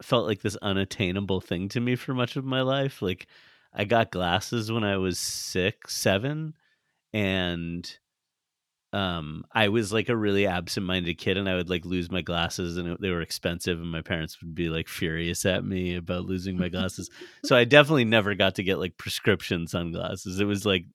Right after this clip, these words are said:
Speaker 1: it was just never gonna happen. And, like, uh, maybe once I got them, like, when I had a paper route, like, maybe I, like,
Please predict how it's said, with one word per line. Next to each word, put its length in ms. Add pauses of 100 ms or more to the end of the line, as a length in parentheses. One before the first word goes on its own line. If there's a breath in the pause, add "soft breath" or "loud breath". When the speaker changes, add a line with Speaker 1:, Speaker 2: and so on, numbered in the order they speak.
(440)
Speaker 1:
it 60
was 120
just 160
never 400
gonna 200
happen. 540 (500 soft breath)
And, 720 (800)
like, 540 (160)
uh, 580 (240)
maybe 380
once 480
I 100
got 360
them, 300
like, 300 (120)
when 200
I 160
had 220
a 80
paper 400
route, 380
like, 140
maybe 280
I, 140
like, 260